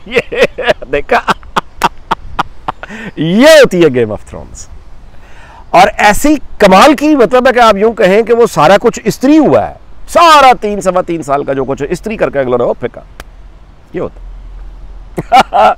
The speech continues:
<laughs> अच्छा, लेकिन vlog इस बात पे मैं ख़त्म करता हूं कि, अम, है ये कच्चा पंक्चर, क्योंकि लोग आगे निकल गए हुए हैं। बात ये है कि, अ,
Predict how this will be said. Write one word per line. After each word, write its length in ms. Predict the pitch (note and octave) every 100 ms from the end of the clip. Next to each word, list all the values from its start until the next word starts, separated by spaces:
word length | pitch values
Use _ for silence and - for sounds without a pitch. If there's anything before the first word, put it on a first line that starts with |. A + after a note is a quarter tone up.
| -
<laughs> 400 | - - - -
अच्छा, 220 | D#3 D#3
लेकिन 460 | C3+ F3 - B2+ E2 - - - - -
vlog 420 | A2 D3 A3 A#3 A3+
इस 60 |
बात 180 | G3+ G#3
पे 80 | A3
मैं 140 | G3+
ख़त्म 180 | E3 F3+
करता 260 | E3+ C3+ D3+
हूं 220 | D#3 G#3+ G3+
कि, 300 | G3 F#3+ F#3 -
अम, 340 | D3+ D3 C#3+ - - - - -
है 280 | G#2+ D#3 A3+
ये 80 |
कच्चा 280 | A3+ F3+ F#3
पंक्चर, 340 | F3 F3 A3 A3 - - - - - - - - -
क्योंकि 440 | F3+ F#3+ G#3 A3 A3 -
लोग 420 | A#2+ C3+ G3 A#3+
आगे 240 | G3 F3 E3
निकल 220 | C#3 B2
गए 120 | A2
हुए 240 | F2+ C2+
हैं। 60 | C2 - - - - - - - -
बात 220 | G#2+ B2+
ये 140 | D#3 D#3+
है 160 | E3+
कि, 400 | G3+ F#3 F#3 F#3 - -
अ, 200 | C3+